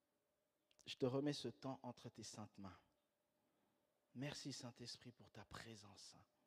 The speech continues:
Merci parce que tu agis maintenant.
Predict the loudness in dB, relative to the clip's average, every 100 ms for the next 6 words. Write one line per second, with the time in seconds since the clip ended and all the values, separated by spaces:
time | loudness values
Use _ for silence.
0 | _ _ _ _ _ _ _ _ _ _
1 | -4 -2 0 -2 -2 -4 -4 -4 -6 -4
2 | -4 -2 -4 -6 -8 _ _ -8 -6 -6
3 | -6 -8 -8 -10